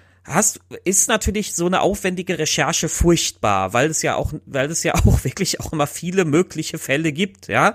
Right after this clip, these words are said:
Ähm, so. Und das kann natürlich eine K I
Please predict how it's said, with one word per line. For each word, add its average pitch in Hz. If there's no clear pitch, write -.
Ähm, 143
so. 131
Und 139
das 165
kann 160
natürlich 214
eine 131
K 131
I 143